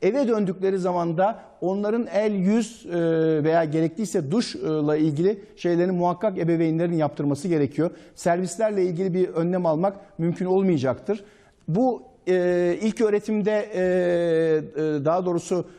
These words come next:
e, sınavla girilen okullar dışında kendi mahallelerinde oku-, okul olduğu için onlarda bir avantaj var. Ama bugün, e, servisler özel okullarda da var,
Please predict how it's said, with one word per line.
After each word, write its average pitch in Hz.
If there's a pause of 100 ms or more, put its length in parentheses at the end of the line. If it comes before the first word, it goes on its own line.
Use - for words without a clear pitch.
(140)
e, 151 (800)
sınavla 214
girilen 170
okullar 170
dışında 185
kendi 190
mahallelerinde 180
oku-, 165
okul 190
olduğu 180
için 240 (260)
onlarda 214
bir 240
avantaj 185
var. 185 (200)
Ama 208
bugün, 196
e, 175
servisler 185
özel 175
okullarda 170
da 147
var, 240